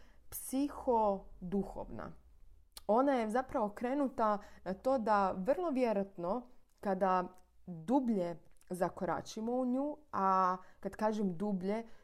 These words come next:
to ću više pričati u idućoj epizodi, kada ćemo nekak-,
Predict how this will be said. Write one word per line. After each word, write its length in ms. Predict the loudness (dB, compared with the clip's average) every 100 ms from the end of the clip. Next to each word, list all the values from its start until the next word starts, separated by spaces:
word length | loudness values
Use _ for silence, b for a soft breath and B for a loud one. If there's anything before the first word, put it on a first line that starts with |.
| -6
to 120 | -4
ću 160 | -4 -4
više 260 | -4 -4 -4
pričati 420 | -2 -4 -4 -4
u 60 |
idućoj 400 | -2 -4 -6 -8
epizodi, 720 | -8 -10 -8 -6 -6 -4 -4 -6 -18 _ _ -20 _ _ _ _
kada 160 | 0 0
ćemo 220 | 0 0
nekak-, 520 | 2 2 -2 -8 -14